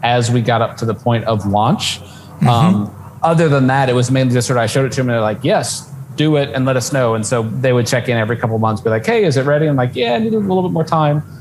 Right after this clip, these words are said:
Speaker 1: Um, and then it wasn't really until the game was, like, about, you know, basically ready to go into certification that really started working more closely with them.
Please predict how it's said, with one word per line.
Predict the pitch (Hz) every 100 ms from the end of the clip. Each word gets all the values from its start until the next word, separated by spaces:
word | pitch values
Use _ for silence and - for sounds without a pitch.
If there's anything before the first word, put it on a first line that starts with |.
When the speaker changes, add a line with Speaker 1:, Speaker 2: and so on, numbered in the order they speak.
| - - -
Speaker 1:
Um, | 123 120 117
and | 147 160
then | 156
it | 147
wasn't | 175 147 135 135
really | 139 131
until | 120 110 135 117 110 107
the | 120
game | 123 117 113
was, | 107
like, | 113 107
about, | 107 107 107 104 - - - 123
you | 113
know, | 98 92 - 131
basically | 151 147 139
ready | 127 123
to | 113
go | 117
into | 113
certification | 104 120 104 101 120 104 - 98
that | 101 104 - - - - -
really | 135 131 113
started | 123 107
working | 110 104
more | 104 101
closely | 104 95 101
with | 90 -
them. | 92 87